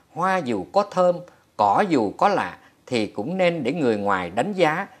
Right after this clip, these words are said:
như thế sẽ bảo đảm tính khách quan và sự chính xác. Trước khi đề cập tự do tôn giáo ở Việt Nam, Hoa Kỳ cần lắng nghe ý kiến của chính người Mỹ, như ông Sergey, Phó Chủ tịch Quỹ tưởng niệm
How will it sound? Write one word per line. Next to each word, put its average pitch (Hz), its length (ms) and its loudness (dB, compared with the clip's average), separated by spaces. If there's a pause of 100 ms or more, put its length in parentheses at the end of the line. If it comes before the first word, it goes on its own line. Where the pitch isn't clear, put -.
(180)
như 151 280 2
thế 160 260 0
sẽ - 160 -8
bảo 104 240 -2
đảm 131 280 -6
tính - 200 -8
khách - 340 -12
quan 151 300 -4
và 95 120 -8
sự 78 220 -14 (100)
chính 160 160 -2
xác. 160 260 -2 (800)
Trước 214 220 6
khi 160 180 0
đề 104 300 2
cập - 280 0
tự 92 200 -6
do 147 180 0
tôn 151 280 -4
giáo 135 280 -4
ở 131 80 -2
Việt 101 280 -10
Nam, 143 240 -6 (320)
Hoa 175 180 2
Kỳ 117 300 0
cần 107 220 0
lắng 170 240 0
nghe 92 200 -2
ý 196 140 -4
kiến 202 340 -2
của 147 120 -2 (120)
chính 233 220 2
người 135 140 8
Mỹ, 107 320 -2 (340)
như 160 260 4
ông 156 340 4 (220)
Sergey, 156 640 0 (520)
Phó 196 240 2
Chủ 165 240 -6
tịch 120 160 0 (120)
Quỹ 110 200 0 (100)
tưởng 131 220 0
niệm 113 220 -2